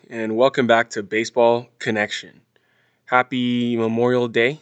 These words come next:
to those of you in the United States. It is a holiday today.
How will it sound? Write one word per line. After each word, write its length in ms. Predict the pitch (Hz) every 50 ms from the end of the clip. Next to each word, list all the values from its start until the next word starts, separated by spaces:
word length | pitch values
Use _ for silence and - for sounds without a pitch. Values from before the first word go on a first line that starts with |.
| _ _
to 240 | - - 117 110 107
those 260 | 101 110 110 110 107
of 100 | 107 101
you 260 | 101 107 110 110 107
in 220 | - 101 107 107 101
the 100 | 107 101
United 420 | 98 101 101 104 104 101 98 95
States. 580 | - - - - 110 117 117 - - - - _ _ _ _ _ _ _ _ _ _ _ _ _ _ -
It 100 | - 107
is 80 | 101
a 60 | 107
holiday 340 | 101 113 120 120 120 117 120
today. 380 | 120 - 123 117 120 127 147